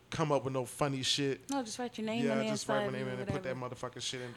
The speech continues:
Speaker 1: Put your gift card in there,
Speaker 2: That's what I
Speaker 1: five dollars
Speaker 2: wanted.
Speaker 1: to, like, Chili's
Speaker 2: Yeah.
Speaker 1: and
Speaker 2: To
Speaker 1: throw it
Speaker 2: Chili's. <laughs> Hey, can I
Speaker 1: <laughs> Yeah.
Speaker 2: ask you something? Why did you wanna start a podcast? What made you wanna start a podcast?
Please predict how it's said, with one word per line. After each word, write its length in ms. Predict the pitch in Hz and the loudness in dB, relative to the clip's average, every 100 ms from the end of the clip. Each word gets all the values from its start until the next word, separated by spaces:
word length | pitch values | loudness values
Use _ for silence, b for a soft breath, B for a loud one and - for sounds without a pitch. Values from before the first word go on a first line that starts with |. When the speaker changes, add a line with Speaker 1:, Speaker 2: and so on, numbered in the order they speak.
| 143 | -4
Speaker 1:
Put 180 | 147 | -4
your 80 | 123 | -2
gift 160 | 135 127 | -2 2
card 240 | 135 135 | 6 6
in 100 | 131 | 6
there, 140 | 127 127 | 4 4
Speaker 2:
That's 180 | - - | 4 4
what 100 | 330 | 4
I 160 | 311 | 6
Speaker 1:
five 320 | 302 269 269 302 | 8 10 8 8
dollars 420 | 262 269 - 339 | 6 6 4 2
Speaker 2:
wanted. 380 | 330 - 302 277 | 2 0 0 2
Speaker 1:
to, 60 | |
like, 180 | 269 294 | 2 4
Chili's 100 | 311 | 6
Speaker 2:
Yeah. 720 | 320 330 330 330 330 311 294 | 4 2 2 2 0 0 -2
Speaker 1:
and 200 | 277 220 | -6 2
Speaker 2:
To 100 | 359 | 8
Speaker 1:
throw 80 | 392 - | 12 12
it 1000 | 587 571 554 571 554 571 571 - 262 - | 12 12 12 12 12 12 12 10 8 8
Speaker 2:
Chili's. 180 | 196 233 - | 4 2 0
<laughs> 240 | - - - | -6 -6 0
Hey, 180 | 330 359 | 2 4
can 180 | - | 8
I 40 | 202 | 8
Speaker 1:
<laughs> 0 | |
Yeah. 60 | 240 165 | 8 6
Speaker 2:
ask 180 | 175 - | 4 0
you 80 | 330 | 4
something? 460 | 320 320 311 320 | 4 4 4 4
Why 240 | 285 254 311 | 8 10 10
did 180 | 359 | 6
you 80 | 349 | 2
wanna 260 | 320 302 285 | 4 4 4
start 240 | - 262 240 | 4 4 4
a 40 | |
podcast? 540 | 190 196 233 190 185 | 2 0 0 -4 -8
What 80 | 214 | -6
made 220 | 254 262 220 | -4 -4 -4
you 80 | |
wanna 200 | 233 220 202 | -4 -4 -2
start 220 | 214 208 | -2 -2
a 20 | |
podcast? 800 | 185 185 202 190 180 160 - - | -4 -2 -2 -4 -10 -10 -14 -18